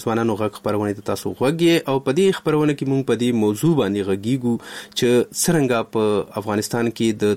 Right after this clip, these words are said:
طالبانو حکومت د نجونو په زده کړو بندیز لګولی دی، او هلته ښځې او نجونه څنګه، څنګه د ستونزو سره مخ دي، د هغې زده کړې څنګه، آه، درېدلې دي، چاکډې کړي دي،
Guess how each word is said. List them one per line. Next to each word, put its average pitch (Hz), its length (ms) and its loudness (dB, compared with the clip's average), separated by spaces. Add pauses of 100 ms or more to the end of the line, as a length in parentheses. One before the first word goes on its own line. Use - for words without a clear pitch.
(120)
طالبانو 101 440 0
حکومت 123 480 0 (200)
د 104 180 2
نجونو 104 340 2
په 92 140 -2
زده 107 160 -2
کړو 98 240 -2
بندیز 110 420 0
لګولی 107 400 0
دی، 101 60 0 (420)
او 117 40 2 (120)
هلته 139 320 0 (380)
ښځې 165 420 0 (400)
او 120 140 0
نجونه 117 360 2 (300)
څنګه، 170 400 2
څنګه 117 240 0
د 104 120 -4
ستونزو 123 340 0
سره 113 180 2
مخ - 160 -4
دي، 110 100 -2 (140)
د - 160 -6
هغې 117 640 0
زده 110 180 -2
کړې 117 240 0
څنګه، 107 260 2 (280)
آه، 95 160 2 (100)
درېدلې 104 460 2
دي، 135 100 0 (600)
چاکډې 123 500 2
کړي 120 240 2
دي، 117 160 0